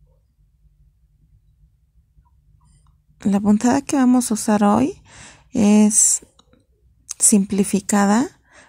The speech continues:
para que las que están aprendiendo a bordar la puedan hacer en sus labores. Y posteriormente en la semana les mostraré una forma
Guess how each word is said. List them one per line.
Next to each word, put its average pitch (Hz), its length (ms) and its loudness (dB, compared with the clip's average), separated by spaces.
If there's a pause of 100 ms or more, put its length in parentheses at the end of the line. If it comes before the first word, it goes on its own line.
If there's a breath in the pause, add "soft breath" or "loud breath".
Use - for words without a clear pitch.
(160 soft breath)
para 208 300 2
que 220 360 -2
las 208 220 -2
que - 80 -8
están 214 220 -2
aprendiendo 202 420 0
a 208 60 2
bordar 190 420 -2
la 233 140 0
puedan 190 340 0
hacer 185 320 -2
en 185 140 -2
sus 180 240 -6
labores. 233 600 0 (680 soft breath)
Y 196 100 -6
posteriormente 214 960 2
en 214 80 2
la 196 80 2
semana 214 460 2
les 208 180 2
mostraré 190 460 -2
una 202 160 2
forma 202 400 -4